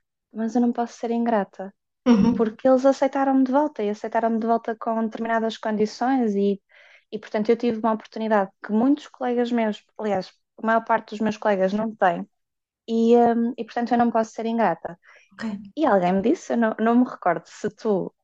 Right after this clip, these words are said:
Speaker 1: eh, ou a Sá, na altura, disse, "Mas ingrata porquê?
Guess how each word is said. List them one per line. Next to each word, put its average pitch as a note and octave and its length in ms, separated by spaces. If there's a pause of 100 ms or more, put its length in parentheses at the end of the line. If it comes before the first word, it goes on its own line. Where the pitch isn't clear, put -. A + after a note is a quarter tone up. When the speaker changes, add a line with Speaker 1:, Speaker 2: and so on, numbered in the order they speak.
Speaker 1:
eh, F3+ 680
ou F#3+ 160
a F#3 120
Sá, D3+ 320
na E3 140
altura, G#3 680
disse, G#3+ 380
"Mas C4+ 360
ingrata A#3+ 480
porquê? - 460